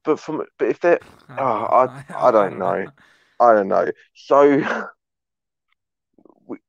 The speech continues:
Speaker 1: we wake up the morning after, Thor, Thor and Jane have tattoos
Speaker 2: I
Speaker 1: saying
Speaker 2: fucking
Speaker 1: magic, magic and science, which is a
Speaker 2: But
Speaker 1: really good gag, but
Speaker 2: Yeah,
Speaker 1: also
Speaker 2: yeah.
Speaker 1: this is Jane Foster, and it's like, what is she doing?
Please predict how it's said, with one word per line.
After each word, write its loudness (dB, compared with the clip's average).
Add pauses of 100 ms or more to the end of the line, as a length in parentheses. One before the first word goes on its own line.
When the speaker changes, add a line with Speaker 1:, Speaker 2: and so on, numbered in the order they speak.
(120)
Speaker 1:
we -2
wake 4
up 2
the 0
morning 4
after, 4
Thor, -6 (520)
Thor 4
and -6
Jane 2
have -2 (160)
tattoos 0 (380)
Speaker 2:
I -10
Speaker 1:
saying 4
Speaker 2:
fucking 0
Speaker 1:
magic, 0 (220)
magic 2
and -2
science, 2
which -2
is 0
a 2
Speaker 2:
But -2
Speaker 1:
really 2
good 0 (300)
gag, 4 (140)
but 0
Speaker 2:
Yeah, 0
Speaker 1:
also 4
Speaker 2:
yeah. -6 (100)
Speaker 1:
this -8
is -10
Jane 0
Foster, 0
and -4
it's -10
like, 4 (1300)
what 2
is 0
she -12
doing? 2